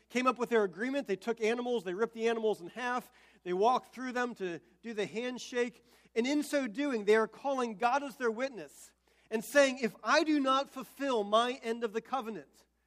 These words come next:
may God curse me like these animals. May God rip me in two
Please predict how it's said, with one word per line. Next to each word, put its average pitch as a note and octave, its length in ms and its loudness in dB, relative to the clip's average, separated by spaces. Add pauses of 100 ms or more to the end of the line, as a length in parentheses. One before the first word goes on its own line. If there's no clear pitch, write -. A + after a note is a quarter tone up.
(500)
may C4+ 500 4 (240)
God A3+ 560 6
curse - 460 -6
me G3 200 -2
like G#3+ 280 0
these A#3+ 200 -4
animals. A3+ 500 -6
May A#3 160 0
God A3+ 280 4
rip A#3 340 -6
me C#4+ 200 -6
in B3+ 140 -6
two G3+ 500 -4